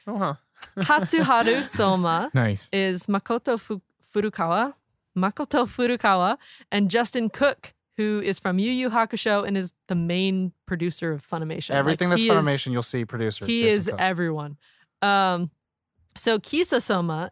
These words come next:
Speaker 2: is Reina Ueda and Kate Bristol, um, the Talking Pikachu and Pokemon the movie, I Choose You, D B G T,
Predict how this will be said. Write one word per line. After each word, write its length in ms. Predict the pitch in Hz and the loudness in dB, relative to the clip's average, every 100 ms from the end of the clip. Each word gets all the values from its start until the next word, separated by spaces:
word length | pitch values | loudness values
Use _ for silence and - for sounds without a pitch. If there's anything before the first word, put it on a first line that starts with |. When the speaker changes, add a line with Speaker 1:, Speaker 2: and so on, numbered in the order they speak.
| - | -4
Speaker 2:
is 280 | 185 175 175 | -2 -2 -2
Reina 420 | 185 220 254 - | 0 2 0 0
Ueda 460 | 180 160 151 165 240 _ - | 0 -2 -4 -8 -10 _ -6
and 260 | 175 170 - | -2 -2 -4
Kate 240 | 202 - | -6 -4
Bristol, 480 | 165 - 165 180 - _ _ - | -6 -6 -6 -6 -8 _ _ -6
um, 340 | 175 165 160 - _ - | -4 -2 -6 -10 _ -6
the 100 | 185 | -2
Talking 420 | 214 220 220 208 | 0 0 0 -2
Pikachu 440 | 220 196 - 220 | -2 -6 -4 -2
and 140 | 196 175 | 0 -2
Pokemon 460 | 190 190 180 175 | -2 -2 -2 -2
the 40 | 165 | -2
movie, 400 | 165 170 240 302 _ _ - | -2 -4 -4 -8 _ _ -4
I 140 | 190 185 | -2 0
Choose 300 | - 190 185 | 0 0 0
You, 220 | 254 277 | -2 -2
D 220 | 226 208 | -2 -2
B 120 | 196 180 | -2 -4
G 240 | 175 185 | -4 -6
T, 420 | - 196 220 302 | -6 -6 -6 -8